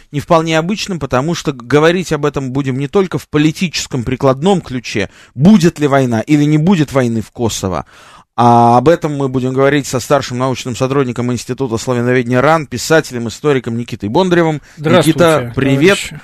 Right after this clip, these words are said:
Speaker 1: Наконец ты снова с нами. А, а вот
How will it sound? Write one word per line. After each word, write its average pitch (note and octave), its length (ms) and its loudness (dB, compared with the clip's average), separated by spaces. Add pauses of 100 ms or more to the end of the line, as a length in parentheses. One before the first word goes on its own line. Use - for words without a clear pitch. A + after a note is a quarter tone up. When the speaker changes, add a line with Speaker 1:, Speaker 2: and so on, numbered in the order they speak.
(260)
Speaker 1:
Наконец C#3+ 400 0
ты C3+ 140 -4
снова C3+ 260 0
с - 140 -4
нами. B2 360 0 (640)
А, B2+ 680 4
а G3 220 6
вот F3+ 380 0